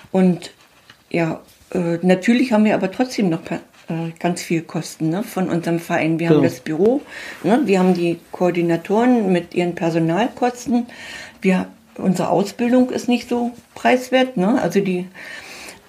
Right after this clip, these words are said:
Speaker 1: die Ehrenamtlichen, die werden ja ausgebildet, das kostet auch ganz schön viel Geld. Weiterbildung kostet Geld, weil die Ehrenamtlichen, wir werden auch weitergebildet. Büro, wie gesagt, und alle Kosten, die noch so sind.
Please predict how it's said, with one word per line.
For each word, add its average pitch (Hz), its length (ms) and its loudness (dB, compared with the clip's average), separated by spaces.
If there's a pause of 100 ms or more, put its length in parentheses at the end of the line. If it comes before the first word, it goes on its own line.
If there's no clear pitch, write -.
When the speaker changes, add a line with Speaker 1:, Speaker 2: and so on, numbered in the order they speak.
Speaker 1:
die 170 200 0
Ehrenamtlichen, 185 760 2
die 180 140 -2
werden 170 180 0
ja 170 100 0
ausgebildet, 240 760 2
das 170 180 -4
kostet 170 380 -6
auch - 200 -8
ganz 220 200 2
schön 240 140 0
viel 247 140 -2
Geld. 240 400 -2 (560)
Weiterbildung 208 800 4
kostet 226 440 -2
Geld, 240 480 2
weil 175 240 2
die - 140 -4
Ehrenamtlichen, 180 680 0
wir 175 120 2
werden 175 220 2
auch - 160 -4
weitergebildet. 165 840 0 (560)
Büro, 170 380 0 (100)
wie 180 160 0
gesagt, 156 340 -2
und 165 220 -2
alle 165 200 0
Kosten, 165 400 -4
die 170 100 2
noch 160 200 2
so 160 220 -4
sind. 143 280 -6